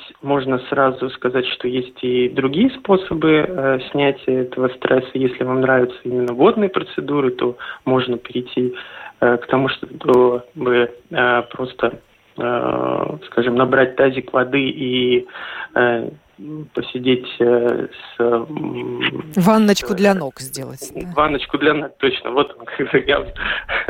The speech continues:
Speaker 1: точно, ванночку для ног. И если хочется, можно там пару капель, э, те же расслабляющего, э, и антисептического, там, эвкалипта или камфоры, или той же мяты добавить,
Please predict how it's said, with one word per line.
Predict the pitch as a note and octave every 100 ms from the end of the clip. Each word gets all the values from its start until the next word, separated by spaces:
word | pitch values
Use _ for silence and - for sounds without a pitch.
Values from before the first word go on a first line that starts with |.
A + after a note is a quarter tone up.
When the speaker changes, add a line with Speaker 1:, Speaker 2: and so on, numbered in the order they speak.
| - - - - - - -
Speaker 1:
точно, | - B2 - B2
ванночку | D3+ C3 - B2+
для | B2+
ног. | C3 G3 C#3 -
И | B2 B2 B2 B2 -
если | C3 C3 B2+ B2+ B2+ - -
хочется, | - C#3 - -
можно | A#2 A2+ A2+
там | - -
пару | C#3 B2
капель, | - B2+ B2+ - B2 A#2+
э, | A#2 - - - _ -
те | B2
же | A#2+
расслабляющего, | A2 - - B2 B2 A#2 - - - - - _ _ -
э, | A#2 A#2 A2+ - - - - - - - _ _ _
и | C#3+
антисептического, | C3+ B2+ B2 - - B2+ - - -
там, | - A#2+
эвкалипта | - - B2 F3 A3 - A#2+
или | A#2+ - -
камфоры, | C#3 F#3 - A#2 A#2
или | A#2 A2+
той | - A#2+ A#2
же | A#2
мяты | C3 F#3+ G3+
добавить, | C3+ C3 C3 A#2+ A#2